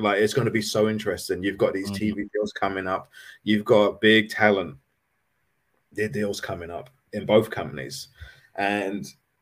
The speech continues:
Speaker 1: it's gonna be, I don't know if it's gonna be as history making as this 'cause of the W W E sale, but it's gonna be a really interesting next twelve months that, um, we've got coming up for us. This in terms of,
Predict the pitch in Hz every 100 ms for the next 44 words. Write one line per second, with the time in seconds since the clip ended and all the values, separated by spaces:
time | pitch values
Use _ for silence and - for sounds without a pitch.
0 | _ _ _ _ _ _ _ _ - 120
1 | - 113 107 110 107 104 107 - _ _
2 | _ _ _ _ _ _ _ _ _ _
3 | _ _ _ 113 131 151 156 156 160 156
4 | 139 131 156 - 135 131 127 113 120 -
5 | 127 117 107 104 95 101 104 110 110 117
6 | 113 110 104 104 98 101 95 98 98 95
7 | 90 90 95 90 - 90 90 - 90 87
8 | 87 80 - 90 76 82 80 76 71 -
9 | - _ _ _ _ 92 87 87 80 -
10 | _ - 87 80 71 - 80 80 80 -
11 | 110 107 - 101 95 85 92